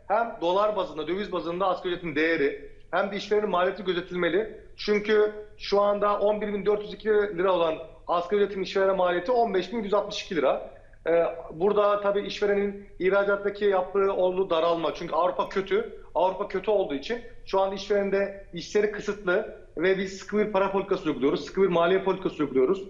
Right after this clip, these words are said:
Sayın Mehmet Şimşek'in ifade ettiği gibi büyümede ödün vererek enflasyona mücadele ediyoruz kısmi olarak ki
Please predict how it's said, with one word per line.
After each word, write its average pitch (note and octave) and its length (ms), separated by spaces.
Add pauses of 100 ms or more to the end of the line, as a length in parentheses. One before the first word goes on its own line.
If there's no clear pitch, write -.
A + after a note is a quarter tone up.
(360)
Sayın F#3 220
Mehmet G3 240
Şimşek'in G3 300
ifade G3 200
ettiği G3 180
gibi G3 440 (160)
büyümede G3+ 420
ödün G#3+ 360
vererek G3+ 360 (260)
enflasyona G3 520
mücadele F3+ 420
ediyoruz D3 280
kısmi - 300
olarak D3 440
ki F#3 380